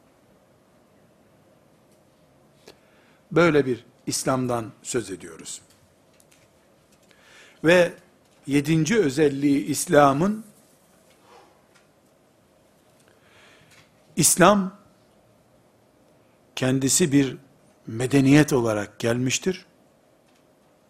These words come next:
Ne kadim medeniyetlerin pozitif varlıklarına, ne de mevcut medeniyetlerin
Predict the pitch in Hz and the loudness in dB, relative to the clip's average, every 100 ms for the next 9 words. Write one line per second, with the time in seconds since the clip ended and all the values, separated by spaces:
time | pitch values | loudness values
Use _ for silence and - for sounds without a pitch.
0 | _ _ _ _ _ _ _ _ _ _ | _ _ _ _ _ _ _ _ _ _
1 | _ _ _ _ _ - 156 208 202 - | _ _ _ _ _ 0 2 2 0 -10
2 | _ _ _ _ - 165 160 262 240 202 | _ _ _ _ -2 2 6 6 8 6
3 | 180 180 175 175 170 - 160 165 156 120 | 6 4 2 2 2 2 0 2 0 -2
4 | - _ _ _ _ _ _ _ - 202 | -12 _ _ _ _ _ _ _ 2 4
5 | 180 - 165 - - _ _ - 139 143 | 2 -2 -4 -4 -20 _ _ 2 2 4
6 | 143 151 139 139 160 196 233 _ _ _ | 0 0 0 2 0 -2 -8 _ _ _
7 | _ _ _ _ _ _ _ _ - 143 | _ _ _ _ _ _ _ _ -4 0
8 | 151 143 143 143 135 185 - 147 143 143 | 2 2 4 2 2 -2 0 0 2 4
9 | 139 139 139 131 139 110 | 4 2 2 2 2 -2